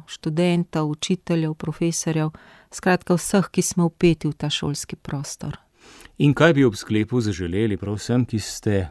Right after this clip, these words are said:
Speaker 2: vpeti v ta šolski prostor, najprej pa verjetno vašim učencem, eh, tistim, ki ste jim tudi razredničarka? Se pravi, spet smo pred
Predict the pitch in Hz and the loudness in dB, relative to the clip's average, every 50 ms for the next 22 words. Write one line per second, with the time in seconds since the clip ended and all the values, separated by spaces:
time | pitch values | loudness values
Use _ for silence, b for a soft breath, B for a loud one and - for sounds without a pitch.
0 | - 98 95 87 - _ _ - 113 113 120 117 117 - 110 98 98 - - 104 | -4 -4 -4 -4 -6 _ _ 4 6 6 6 6 4 0 -2 -2 -2 -2 -2 -4
1 | 107 - - 113 113 107 - - 104 - - 90 87 90 92 - - - 101 95 | -2 -2 -2 -2 -2 -2 -4 -6 -6 -6 -4 -4 -6 -6 -6 -8 -8 -8 -8 -6
2 | 87 85 90 90 90 90 87 - _ - 107 95 87 - - 95 87 87 92 92 | -6 -4 -4 -4 -4 -4 -6 -8 _ -4 -4 -4 -4 -4 -4 -4 -2 0 0 0
3 | 95 92 - 98 90 82 85 82 85 78 - - 104 95 90 85 82 82 82 - | 0 0 0 -2 -2 -2 -2 -4 -4 -4 -4 -2 -2 0 0 0 -2 -2 -4 -4
4 | 87 80 - - 98 90 90 104 104 - - 104 95 92 90 87 82 - _ _ | -6 -6 -4 -4 -4 -2 -2 -2 -2 -2 -2 0 0 0 -2 -4 -6 -12 _ _
5 | - - 90 87 82 82 80 78 78 - - 90 - - 90 80 - - - - | -12 -10 -8 -8 -8 -8 -10 -10 -12 -10 -12 -10 -6 -4 -4 -4 -4 -6 -6 -2
6 | - 87 80 - 92 82 85 82 78 76 - 82 92 92 87 92 87 - - 92 | -2 -2 -2 -2 -2 -2 0 0 -2 -2 0 2 4 4 4 4 2 2 0 -2
7 | 87 - - 87 - B B B B B B B B B B B - - - - | -2 -2 -4 -8 -8 B B B B B B B B B B B -4 -4 0 2
8 | - 110 107 98 98 - - - 110 101 - - 107 98 - - 101 92 - - | 4 4 6 4 2 0 0 2 0 0 2 2 0 0 0 0 -2 -2 -4 -6